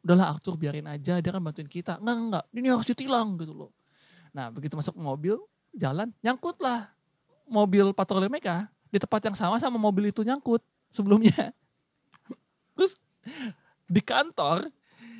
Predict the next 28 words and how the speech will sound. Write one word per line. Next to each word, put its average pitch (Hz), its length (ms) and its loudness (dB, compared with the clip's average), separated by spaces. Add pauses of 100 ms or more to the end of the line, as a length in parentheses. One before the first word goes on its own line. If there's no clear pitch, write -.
(100)
di, - 160 -10
di 175 160 -10
kantor 202 420 -6
si - 120 -14
komisarisnya 175 600 0
si, 190 140 -4 (260)
siapa 160 240 -2
namanya? 190 320 -4
Si 151 280 -4
Raul, 147 380 2 (140)
Raul 151 400 2
Lebron 165 300 -4
ini 226 140 -12
nanya, 202 300 -16 (720)
"Kenapa 359 240 8
gak 349 160 6
ada 330 80 4
patroli? 339 460 2 (240)
Kemana 359 320 4
semua?" 285 460 0
Terus 226 160 0
kata, 247 220 8 (540)
kata 165 240 -2
si 165 380 -4
orang 151 380 -8
ininya, 165 280 -10
kata 156 220 -12
si 143 360 -12